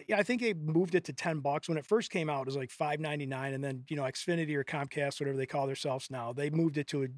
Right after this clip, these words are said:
like, a, a subscription price monthly to ten dollars. And, you know, I don't know too many people, Mike, that don't have it, right? Because, I mean, if you're a, if you're a huge N F L guy like yourself, I mean, that's what we do.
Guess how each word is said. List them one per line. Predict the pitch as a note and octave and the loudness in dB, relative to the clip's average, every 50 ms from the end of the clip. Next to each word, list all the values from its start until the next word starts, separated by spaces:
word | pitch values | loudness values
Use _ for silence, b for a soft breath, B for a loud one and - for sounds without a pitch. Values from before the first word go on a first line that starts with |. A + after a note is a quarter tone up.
| - | -4
like, | C#3 C#3 C3+ B2+ | -2 -2 -2 -2
a, | C3+ B2+ A#2+ - - | -2 -6 -6 -6 -8
a | B2+ | -8
subscription | A#2+ - D#3 C3 - - - G3 G3 F#3 - - D3+ C#3 | -6 -4 -4 -2 -2 2 4 6 4 6 4 0 -2 0
price | - D#3+ C#3+ C#3 C#3 C3+ - | 0 0 0 2 0 0 -2
monthly | - C#3+ E3 E3 F3 - - C#3 C3+ B2+ A#2+ - _ _ _ _ _ | 0 2 2 2 2 0 -2 -2 -2 -2 -2 -4 _ _ _ _ _
to | - D3 | -6 -2
ten | B2+ - E3+ D#3+ D3+ | 2 4 4 4 4
dollars. | D3+ D3+ D#3+ E3 D#3+ C#3 C3 B2 A#2+ - - _ _ _ _ _ _ _ _ _ - | 4 2 4 2 2 2 2 0 -2 -4 -8 _ _ _ _ _ _ _ _ _ 0
And, | D3+ D#3 D#3+ D#3+ D#3+ D#3 D3+ D3 - _ _ _ _ - | 2 4 4 4 4 2 0 -2 -8 _ _ _ _ -4
you | D#3+ D#3+ | -2 -2
know, | - - | -2 -2
I | D3+ D#3+ | 0 0
don't | F#3 C4+ C#4+ | 0 2 2
know | F#3 C#3+ C#3+ | 0 0 0
too | - - E3 | 0 2 2
many | D#3 D3+ D3 | 2 2 0
people, | C#3 - D#3+ D3 - D#3 | 0 -2 -2 -2 0 0
Mike, | D3 D3 D#3 D#3 D3+ C#3+ | 0 2 2 0 0 -2
that | - C3 B2 A2 - - | -4 -8 -8 -6 -4 0
don't | C3+ F#3+ C4+ A3 | 0 0 0 0
have | - - - - E2 - | -4 -6 -6 -8 -10 -10
it, | - - - | -10 -8 -4
right? | B2 B2+ D3+ D#3 | -2 0 0 0
Because, | - D#3+ - F3 D#3+ D3+ D#3 | -2 0 2 2 2 4 2
I | |
mean, | D3+ D3+ D3+ C#3+ | 0 0 0 0
if | C3+ - | -2 -2
you're | F#3+ B3+ B3+ G3+ | -2 0 0 0
a, | D3 B2 - - | -2 -2 -2 -4
if | D#3 - - | -4 -2 -2
you're | G#3+ B3+ G#3+ | 0 0 0
a | D#3+ | 0
huge | - - F#3+ F3+ C#3+ E3+ | 0 0 0 0 2 0
N | E3 D#3+ | 0 0
F | D3+ - - | 0 0 0
L | D#3 D#3+ | 0 0
guy | D3+ E3 E3 E3 | 2 0 0 2
like | D#3 D3+ C#3+ - - | 2 0 -2 -2 -4
yourself, | - - - E3+ E3 F3+ G#3 A3 - - b b b b b b b b b _ _ _ _ _ _ _ | -6 -2 2 4 4 4 4 2 -2 -10 b b b b b b b b b _ _ _ _ _ _ _
I | - | -16
mean, | D3+ D3+ D3 | -12 -8 -6
that's | D#3+ F3 F3 - | -6 -6 -6 -6
what | F3 | -8
we | D3 C#3+ | -8 -6
do. | C3+ E3 - - | -6 -6 -8 -8